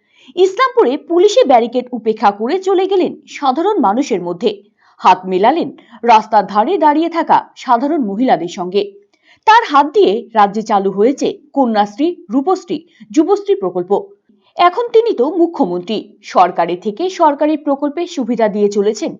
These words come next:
রাজ্যের মানুষকে, কিন্তু তার চেনা চরিত্র আজও হারিয়ে যায়নি।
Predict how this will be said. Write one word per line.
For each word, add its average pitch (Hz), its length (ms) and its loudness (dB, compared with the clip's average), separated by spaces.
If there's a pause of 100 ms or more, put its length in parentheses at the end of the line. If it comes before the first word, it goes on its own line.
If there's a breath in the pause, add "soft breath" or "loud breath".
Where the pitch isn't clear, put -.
রাজ্যের 226 420 0
মানুষকে, 196 520 -6 (460 soft breath)
কিন্তু 403 440 2
তার 277 200 4 (100)
চেনা 254 260 2
চরিত্র 285 500 0 (100)
আজও 247 280 0
হারিয়ে 208 400 -4
যায়নি। 175 480 -4